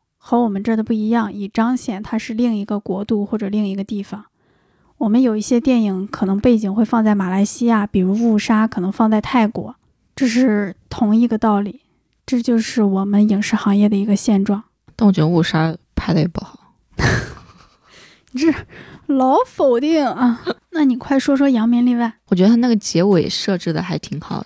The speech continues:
Speaker 2: 的，不是最后说要乘船去哪个地方我忘了，但那个船最后是沉了嘛，爆炸了嘛。
Speaker 1: 我那时候有点走神儿，
Speaker 2: 嗯。
Speaker 1: 我就隐约记得说两艘船相撞。
Speaker 2: 就被人密谋，有计划的相撞，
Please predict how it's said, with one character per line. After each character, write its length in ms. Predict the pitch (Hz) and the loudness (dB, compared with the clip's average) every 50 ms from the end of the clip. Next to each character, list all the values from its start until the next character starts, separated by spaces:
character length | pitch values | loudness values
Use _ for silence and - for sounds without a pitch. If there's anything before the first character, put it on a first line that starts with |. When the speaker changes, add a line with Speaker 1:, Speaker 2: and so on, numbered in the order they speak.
| - | -10
Speaker 2:
的， 100 | 208 - - _ _ | -12 -12 -14 _ _
不 80 | - 170 | -2 0
是 120 | 185 185 | 0 0
最 160 | 175 - 185 | 0 0 0
后 160 | 190 185 170 170 | 2 2 2 0
说 240 | - - 175 170 | 0 0 0 2
要 200 | 170 175 170 165 | 2 2 2 0
乘 300 | 160 - - 147 143 143 - | 0 -2 -4 -6 -6 -6 -8
船 500 | - - - 135 131 135 139 143 151 160 - | -8 -4 0 0 2 2 2 2 0 -2 -4
去 360 | - - - - 170 156 151 - | -6 -6 0 2 2 2 2 2
哪 160 | - 165 156 - | 0 0 0 0
个 80 | - | 0
地 80 | 202 160 | 0 2
方 180 | 156 160 147 | 2 2 2
我 60 | - - | 2 0
忘 200 | 190 190 202 196 | -2 -2 -4 -6
了， 60 | 180 - _ _ _ _ _ - | -8 -16 _ _ _ _ _ -4
但 120 | - 185 180 | -2 0 2
那 100 | 180 180 | 2 0
个 120 | 170 165 160 _ _ - | 0 -2 -6 _ _ -14
船 400 | - - - 143 143 143 156 165 | -10 -6 -2 0 0 2 0 0
最 120 | - 170 170 | 0 0 2
后 160 | 170 160 160 | 2 2 0
是 200 | 160 - - 151 | 0 -2 -4 -4
沉 260 | - - - 160 135 135 143 | -2 0 0 2 2 2 2
了 80 | 156 160 | 2 2
嘛， 180 | 156 156 - - _ _ - | 2 0 -4 -8 _ _ -2
爆 120 | 190 170 | -2 -2
炸 240 | 160 - 165 165 170 | 0 0 0 0 0
了 100 | - - | -2 -4
嘛。 60 | - - - _ _ _ | -8 -12 -20 _ _ _
Speaker 1:
我 160 | 285 269 269 | 0 0 2
那 160 | 302 320 320 | 2 2 2
时 140 | 302 - 285 | 0 0 0
候 160 | 285 294 294 | 2 2 2
有 120 | 269 277 | 2 2
点 180 | 277 285 294 302 | 2 2 2 0
走 260 | 285 - 269 233 240 247 | 0 -2 -4 -4 -4 -6
神 240 | - - - 247 | -6 -4 0 0
儿， 220 | 233 233 262 277 - _ - - | 2 2 2 2 0 _ -8 -8
Speaker 2:
嗯。 240 | 190 160 156 165 180 _ _ _ _ _ _ _ _ _ - | -6 -6 -6 -8 -12 _ _ _ _ _ _ _ _ _ -6
Speaker 1:
我 60 | 269 | -4
就 100 | 254 302 | -2 0
隐 280 | 311 294 277 254 247 247 | 2 2 2 2 2 2
约 120 | 277 294 | 2 0
记 200 | 277 - - 294 | 0 0 0 2
得 160 | 254 247 254 262 | 2 2 2 0
说 240 | - - 285 277 | 0 2 2 2
两 260 | 277 269 240 208 208 160 | 2 2 0 -2 -6 -6
艘 280 | - - 262 262 269 | -2 0 2 2 2
船 340 | 254 - - 240 202 202 233 | 0 -2 -2 -2 0 0 0
相 320 | - - 247 240 247 254 | 0 0 0 2 2 2
撞。 320 | 247 - 269 247 233 269 - _ _ - | 2 2 2 2 0 -2 -8 _ _ -2
Speaker 2:
就 160 | - 180 170 - _ | 0 0 0 -2 _
被 200 | - 196 185 170 | 0 2 2 4
人 160 | 156 151 151 | 2 2 2
密 260 | 160 175 190 202 185 160 | 0 0 2 2 2 2
谋， 320 | 151 139 139 135 139 151 | 0 0 0 0 2 2
有 160 | 160 151 139 | 4 2 2
计 240 | 147 - - 190 180 | 0 0 0 2 2
划 220 | 175 - 180 151 | 2 2 0 0
的 100 | 156 160 170 - - - - - | 2 0 0 0 -2 -6 -8 -8
相 240 | - - 147 151 | -4 -2 0 0
撞， 240 | 156 170 185 156 151 | 2 2 2 2 2